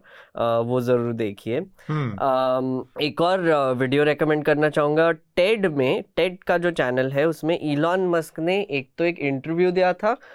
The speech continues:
Speaker 1: और एक लाइव भी किया था। उस पे उसने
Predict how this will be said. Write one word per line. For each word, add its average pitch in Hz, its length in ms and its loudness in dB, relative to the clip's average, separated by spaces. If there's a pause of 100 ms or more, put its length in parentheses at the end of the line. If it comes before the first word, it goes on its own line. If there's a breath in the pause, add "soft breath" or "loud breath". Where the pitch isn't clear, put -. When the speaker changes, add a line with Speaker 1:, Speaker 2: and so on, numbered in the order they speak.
(140)
Speaker 1:
और 151 100 2
एक 170 120 0
लाइव 147 320 0
भी 139 180 -2
किया 117 220 -4
था। - 200 -14 (260 loud breath)
उस 147 120 -4
पे 202 140 2
उसने 202 500 2